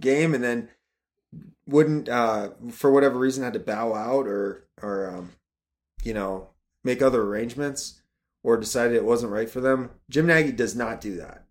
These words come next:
And I will give the man credit for that. He is a, uh, a true,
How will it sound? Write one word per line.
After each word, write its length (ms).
And 120
I 80
will 160
give 200
the 60
man 200
credit 320
for 100
that. 320
He 180
is 400
a, 260
uh, 200
a 80
true, 640